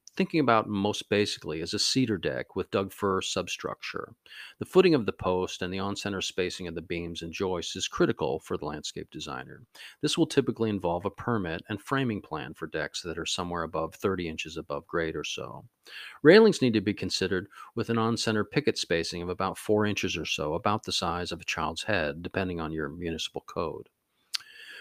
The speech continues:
When we talk about deck finishes, we're usually talking about cedar as a basic finish, and then the most important thing is to look at hardwoods, the imported hardwoods, as an upgraded finish, and the recycled materials, such as Trex or TimberTech or Azek,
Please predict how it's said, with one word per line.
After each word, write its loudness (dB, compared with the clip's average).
When 12
we 12
talk 6
about 6
deck 6
finishes, 0
we're 4
usually 4
talking 0
about 2
cedar 2
as 2
a 0
basic 0
finish, -8
and 2
then 4
the 4
most 2
important 0
thing -4
is -6
to -8
look -4
at -2
hardwoods, 2
the -4
imported -2
hardwoods, -2
as -2
an 2
upgraded 2
finish, -4
and -2
the 2
recycled 0
materials, -6
such -2
as -2
Trex -2
or -4
TimberTech -4
or -6
Azek, 0